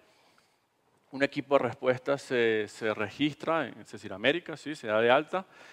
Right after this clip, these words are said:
Muchas veces son cinco, siete, ocho personas. Y cuando se va la persona, ellos no-, nos notifican, ¿sí? "Mira, esta persona ya no trabaja en el cecir",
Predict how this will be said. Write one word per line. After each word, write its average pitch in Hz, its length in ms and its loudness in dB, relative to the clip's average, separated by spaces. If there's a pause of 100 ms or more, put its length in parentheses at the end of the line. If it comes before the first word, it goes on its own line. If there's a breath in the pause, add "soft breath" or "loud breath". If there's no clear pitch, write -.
(360 loud breath)
Muchas 123 300 -10
veces 120 300 0
son 117 260 -6
cinco, 139 440 -10
siete, 123 360 -8
ocho 113 200 -14
personas. 156 640 -6 (500 soft breath)
Y 175 200 0
cuando 135 320 0
se 123 120 -2
va 123 80 8
la 156 120 6
persona, 151 420 0
ellos 139 160 -4
no-, 147 140 -12
nos 117 260 -8
notifican, 110 500 -10 (160)
¿sí? 131 100 -6
"Mira, 117 160 -6
esta 123 160 -10
persona 113 380 -4
ya 117 120 0
no 120 120 -2
trabaja 113 360 0
en 120 40 -12
el 113 60 -14
cecir", 147 520 -6